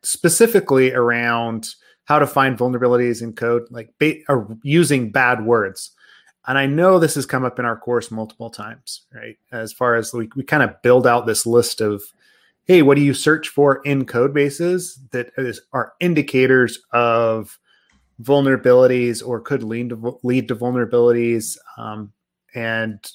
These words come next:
Will, in this case, has, has compiled a full list of,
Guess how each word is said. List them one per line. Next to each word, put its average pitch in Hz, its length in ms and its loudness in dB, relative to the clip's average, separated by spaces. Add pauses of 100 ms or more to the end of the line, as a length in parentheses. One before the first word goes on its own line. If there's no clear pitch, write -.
(160)
Will, 139 320 6
in 120 80 2
this 117 160 0
case, 117 320 -2
has, 117 400 -4
has 123 160 -2
compiled 123 580 0
a 110 100 0
full 120 400 -2
list 110 520 -2 (560)
of, 107 760 -6